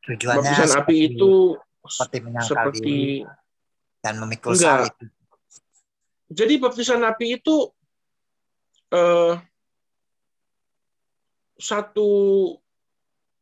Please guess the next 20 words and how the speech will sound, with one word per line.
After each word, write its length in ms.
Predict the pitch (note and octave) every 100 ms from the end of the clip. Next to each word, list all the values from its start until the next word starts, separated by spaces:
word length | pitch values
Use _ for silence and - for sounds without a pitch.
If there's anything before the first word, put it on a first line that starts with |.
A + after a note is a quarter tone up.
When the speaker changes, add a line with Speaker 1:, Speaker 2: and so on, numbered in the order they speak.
| _
Speaker 2:
kekuatan 480 | G#3 G3+ G#3 F#3+ G3+
ilahi 480 | G3+ G3+ F3 G#3 A#3
yang 40 | G#3
Tuhan 320 | F#3+ F3 D3+
berikan, 360 | D3 - A#2+ G2+ _ _ _ _
pemurnian 680 | - E3+ F3 E3 E3 C#3+ B2+
itu. 220 | G#2+ _ _ _ _ _ _ _ _ _ _ -
Jadi 320 | C#3+ F#3 G3 -
Tuhan 400 | G3 F3+ G3 G#3+
dengan 480 | F#3+ F3+ E3 E3 F3
sengaja 800 | G3 F3+ F3 F3+ F#3+ F3+ D#3 D3+
memulihkan 960 | D#3+ E3 D#3+ E3 E3+ - - E3+ D#3+
hidup 480 | E3 D#3+ C#3+ F#3+ G3 -
kita 560 | D3 - B2 A#2+ F#3+ - _ _ _ _
dengan 320 | - D#3 D#3+ D#3
cara 300 | D#3 F#3+ F#3+
dimurnikan, 760 | E3 D#3+ D#3 F3 F3+ D#3+ C3+
dibakar 680 | C#3 D3 C#3+ C3+ - F#3 F#3+
dalam 560 | E3 C#3 D3 D#3 B2 D#3+
masalah. 540 | D3 - D#3+ E3 C3